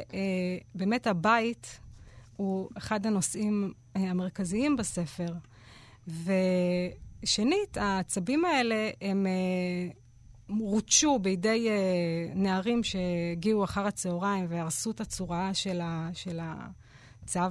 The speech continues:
הפסל הסביבתי הזה, אבל נשאר להם החיוך שהודבק להם מאבני פסיפס, אה, על ידי אחת המורות.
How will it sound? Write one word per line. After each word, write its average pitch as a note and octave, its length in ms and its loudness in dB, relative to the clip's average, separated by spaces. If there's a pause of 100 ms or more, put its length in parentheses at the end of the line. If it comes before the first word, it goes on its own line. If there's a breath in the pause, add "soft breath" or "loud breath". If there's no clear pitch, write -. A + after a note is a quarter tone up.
(100)
הפסל E3+ 680 -4
הסביבתי E3+ 500 -6
הזה, B3+ 200 -4 (120)
אבל G3+ 340 -2
נשאר A3 360 2
להם D#4+ 200 2
החיוך - 680 0 (280 soft breath)
שהודבק G3+ 560 -2
להם G#3 260 2
מאבני F#3 400 2
פסיפס, - 760 -2
אה, F3+ 220 -2
על F3 80 -4
ידי F3+ 200 -4
אחת F#3 260 -6
המורות. E3+ 440 -2